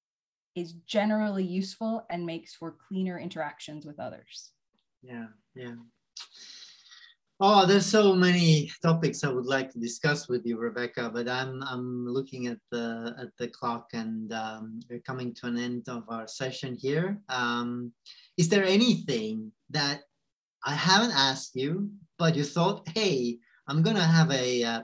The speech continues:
Speaker 2: podcast today with, uh, Veiko, and, uh, uh, perhaps we touch on, upon that."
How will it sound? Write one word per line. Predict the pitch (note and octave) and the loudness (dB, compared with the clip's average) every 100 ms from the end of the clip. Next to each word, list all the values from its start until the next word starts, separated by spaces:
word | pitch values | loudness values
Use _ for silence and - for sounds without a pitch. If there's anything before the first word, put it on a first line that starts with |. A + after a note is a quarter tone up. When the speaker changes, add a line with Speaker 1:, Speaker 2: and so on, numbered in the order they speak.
| - | 0
Speaker 2:
podcast | A#3 - D#3 A#2+ A#2 - - _ _ - | 0 0 -2 -2 -4 -14 -20 _ _ -8
today | B2 B2+ A#2+ | -4 0 0
with, | A#2 A#2+ A2 C3 | 0 -4 -6 -8
uh, | A2+ A2 | -6 -2
Veiko, | C#3 C3+ B2+ A2+ A2 | -2 -2 -4 -4 -6
and, | A2+ A2 | -6 -6
uh, | A2 A2 - _ _ _ _ _ _ - A#2+ | -6 -8 -12 _ _ _ _ _ _ -14 -10
uh, | B2 - | -8 -4
perhaps | G#3+ C4+ E4 B3+ | 0 0 0 -2
we | A#3 | 0
touch | G#3+ G#3+ - | 2 0 0
on, | D#3 D3 D3+ | 0 0 -6
upon | E3+ D3+ C#3 C3+ | -6 -2 -2 0
that." | C3 A2+ | 0 0